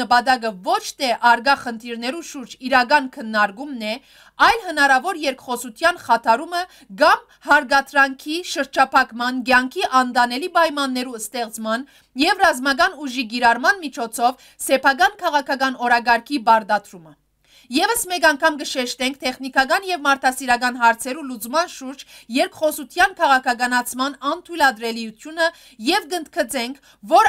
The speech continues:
Ադրբեջանը Արցախյան հակամարտության ղեկավարման քաղաքական հարցերը պետք է քննարկվին համաձայնեցված և միջազգայինորեն ջանջցված բանակցային ձևաչափով, կողմերու իրավահավասարության հիման վրա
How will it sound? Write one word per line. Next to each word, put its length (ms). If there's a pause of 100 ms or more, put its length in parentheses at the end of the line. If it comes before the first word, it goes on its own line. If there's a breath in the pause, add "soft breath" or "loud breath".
(120)
Ադրբեջանը 640 (100)
Արցախյան 560
հակամարտության 880
ղեկավարման 760 (260 soft breath)
քաղաքական 680
հարցերը 560
պետք 280
է 20 (100)
քննարկվին 680 (240 loud breath)
համաձայնեցված 960
և 220
միջազգայինորեն 1000
ջանջցված 640
բանակցային 720
ձևաչափով, 720 (360 soft breath)
կողմերու 540 (140)
իրավահավասարության 1120
հիման 380
վրա 180